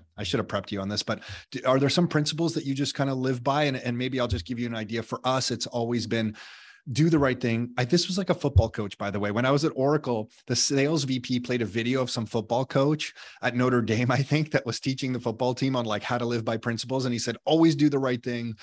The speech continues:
give a hundred ten percent, and treat others as you would, uh, treat yourself." <laughs> And I remember thinking, "Hey, those are the principles I wanna live by. I'm just gonna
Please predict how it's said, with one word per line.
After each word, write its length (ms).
give 160
a 40
hundred 280
ten 160
percent, 260
and 100
treat 220
others 300
as 260
you 60
would, 260
uh, 80
treat 220
yourself." 460
<laughs> 100
And 120
I 20
remember 300
thinking, 420
"Hey, 340
those 180
are 40
the 60
principles 460
I 120
wanna 220
live 220
by. 160
I'm 100
just 140
gonna 220